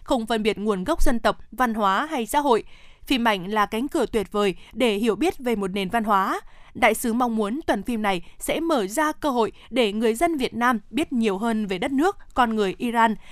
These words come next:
Phát biểu chào mừng tuần phim, Thứ trưởng Bộ Văn hóa, Thể thao và Du lịch cho rằng quan hệ Việt Nam-Iran luôn phát triển tốt đẹp trên nhiều lĩnh vực, trong đó có văn hóa, thể thao và du lịch.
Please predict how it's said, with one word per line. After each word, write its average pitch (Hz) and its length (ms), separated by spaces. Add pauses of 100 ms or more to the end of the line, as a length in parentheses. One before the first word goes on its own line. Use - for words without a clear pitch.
(280)
Phát 359 160
biểu 226 200
chào 240 200
mừng 208 240
tuần 202 200
phim, 254 240 (200)
Thứ 269 140
trưởng 240 320
Bộ 226 140
Văn 339 160
hóa, 269 360
Thể 240 140
thao 302 260
và 220 140
Du 247 140
lịch 214 180 (120)
cho 247 180
rằng 208 260 (280)
quan 254 140
hệ 220 180
Việt 214 180
Nam-Iran 247 520 (180)
luôn 233 280
phát 370 180
triển 202 300
tốt - 180
đẹp 220 200 (160)
trên 240 240
nhiều 214 120
lĩnh 196 180
vực, 254 180 (200)
trong 247 200
đó 202 260
có 220 280
văn 247 180
hóa, 214 420
thể 214 240
thao 240 240 (100)
và 196 320
du 233 180
lịch. 196 180